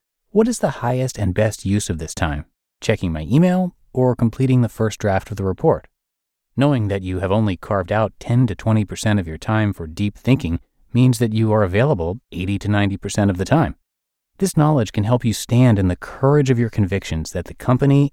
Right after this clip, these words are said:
and your team are counting on you to do the deep thinking work and ward off distractions with consistency and grace. Shift your mindset.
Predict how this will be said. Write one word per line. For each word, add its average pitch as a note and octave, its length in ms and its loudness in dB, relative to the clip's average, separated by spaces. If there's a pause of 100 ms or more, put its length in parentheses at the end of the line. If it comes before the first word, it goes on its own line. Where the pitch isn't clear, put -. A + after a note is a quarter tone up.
and C#3 240 4
your D3 100 -4
team G#2+ 420 2
are F#2 180 -6
counting C#3 400 4
on E2 180 0
you D2+ 200 -6
to - 140 -8
do B2 340 0
the A#2+ 100 0
deep G#2 340 -6
thinking G#2 360 2
work C#2+ 360 -6 (140)
and F#2+ 220 -2
ward A#2+ 220 4
off A2 200 4
distractions F#2+ 720 -2
with - 140 -12
consistency G#2 840 0
and F#2+ 160 0
grace. - 480 -4 (1000)
Shift - 320 -2
your D3 80 6
mindset. F2 560 2